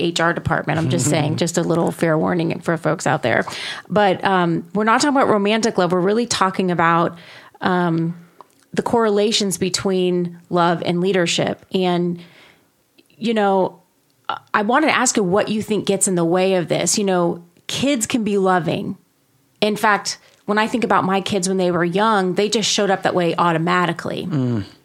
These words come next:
Speaker 1: Right? They trusted, they
Speaker 2: Mm-hmm.
Speaker 1: loved, arms open, the world is my, you know, is my playground. What happens?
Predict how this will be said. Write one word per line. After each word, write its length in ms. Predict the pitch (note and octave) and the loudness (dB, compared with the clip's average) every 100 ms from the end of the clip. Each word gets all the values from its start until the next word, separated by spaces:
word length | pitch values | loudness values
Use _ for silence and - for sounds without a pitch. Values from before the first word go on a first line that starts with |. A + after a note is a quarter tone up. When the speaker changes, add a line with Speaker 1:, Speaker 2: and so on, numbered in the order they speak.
| _ - | _ -6
Speaker 1:
Right? 180 | F#3+ F#3+ | -4 0
They 120 | F#3 | -2
trusted, 540 | F3+ - F#3+ - G3 F3+ | 0 0 0 0 -2 0
they 120 | D#3+ | 0
Speaker 2:
Mm-hmm. 100 | A2+ | 2
Speaker 1:
loved, 320 | F3 F3+ - - - - - | 2 2 -2 -10 -16 -16 -4
arms 300 | - G#3+ A3 | 0 0 0
open, 520 | G#3 G#3 G3+ G3 G3+ F#3 | 0 0 0 -2 -4 -2
the 100 | F3+ | 0
world 340 | G3+ G#3+ G3+ | 2 2 2
is 120 | G3 F#3+ | 0 0
my, 320 | F3+ F3 E3+ | 2 2 0
you 280 | F3 F3 G3+ | -4 -4 -2
know, 400 | F3+ E3+ F3+ F#3+ | 0 2 0 -2
is 140 | F#3 E3+ | -4 0
my 120 | E3 | -2
playground. 640 | E3 G#3+ F#3+ G3 F3+ F#3 F3+ - - - - - - _ - | 0 -2 2 2 2 0 -4 -14 -18 -20 -20 -20 -20 _ -4
What 140 | C4+ | -2
happens? 580 | C4+ C#4 C#4 - A3 | 0 0 0 -2 -2